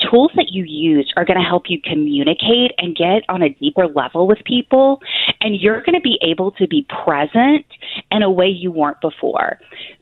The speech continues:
So I, you know, what I try to focus on is be curious about the fear, but don't let it stop you. Let it come along for the journey, and don't let it overshadow the possibility and excitement.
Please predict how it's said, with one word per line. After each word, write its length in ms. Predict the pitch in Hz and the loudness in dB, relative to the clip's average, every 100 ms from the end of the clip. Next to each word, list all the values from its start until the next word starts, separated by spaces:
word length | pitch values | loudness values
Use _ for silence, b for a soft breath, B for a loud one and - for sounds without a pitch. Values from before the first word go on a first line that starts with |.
| - | -2
So 340 | 262 247 233 - - | 0 4 2 2 -2
I, 220 | 233 220 - _ _ _ _ _ _ | -2 -2 -4 _ _ _ _ _ _
you 100 | 214 | -2
know, 120 | 240 | 0
what 160 | 208 220 | 2 0
I 200 | 285 349 - | -2 -4 -2
try 120 | 226 | -4
to 80 | 190 | 0
focus 360 | 175 165 170 - | 0 -2 -6 -4
on 280 | 165 156 147 - | -2 -2 -4 0
is 460 | 170 165 165 165 - _ _ - | 2 4 2 0 -6 _ _ -8
be 120 | 208 | -6
curious 400 | - 302 339 - | 0 2 2 0
about 260 | 214 165 151 | -2 -2 -6
the 80 | - - | -16 -6
fear, 440 | 151 143 135 143 B B B B _ _ | -2 0 0 -4 B B B B _ _
but 180 | 254 262 | 0 2
don't 260 | 294 359 453 | 0 0 0
let 140 | 381 | 0
it 100 | 285 - - | 0 -2 -4
stop 260 | 214 240 - | -4 -4 -6
you. 120 | 160 | -2
Let 160 | 180 202 | 0 0
it 80 | 214 | -2
come 140 | 277 294 | 0 2
along 380 | 269 180 180 202 | 2 0 -2 -4
for 100 | 208 | -2
the 120 | 160 | 0
journey, 560 | - 139 151 214 269 - | 0 -2 0 0 0 0
and 200 | 214 185 | -4 0
don't 280 | 214 302 - | 2 2 0
let 200 | 254 262 | 0 0
it 100 | 247 | 0
overshadow 1000 | 180 185 202 180 - 147 147 165 214 254 262 B B B | 0 0 -2 0 0 0 -2 0 0 0 -4 B B B
the 60 | 202 | -4
possibility 680 | - 196 - 170 175 175 165 | -2 -6 -6 0 2 4 2
and 80 | 147 | 0
excitement. 680 | - - 151 143 135 101 | -4 -4 -4 -6 -10 -10